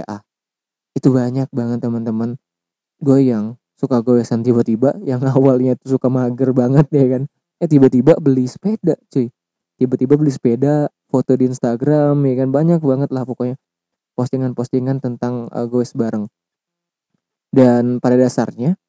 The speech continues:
manusia, eh, menurut gue mempunyai kecenderungan untuk meniru pilihan dan perilaku orang lain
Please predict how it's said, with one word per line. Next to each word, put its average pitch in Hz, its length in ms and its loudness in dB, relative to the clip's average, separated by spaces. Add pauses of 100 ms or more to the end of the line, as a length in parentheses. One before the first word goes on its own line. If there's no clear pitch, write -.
(160)
manusia, 135 440 2 (380)
eh, 135 340 -2 (120)
menurut 131 240 -2
gue 156 140 4 (260)
mempunyai 139 400 -2
kecenderungan 143 640 0
untuk 143 260 -2
meniru 143 380 -2
pilihan 139 480 -2
dan 143 160 -2
perilaku 143 500 -2
orang 143 220 0
lain 143 280 -2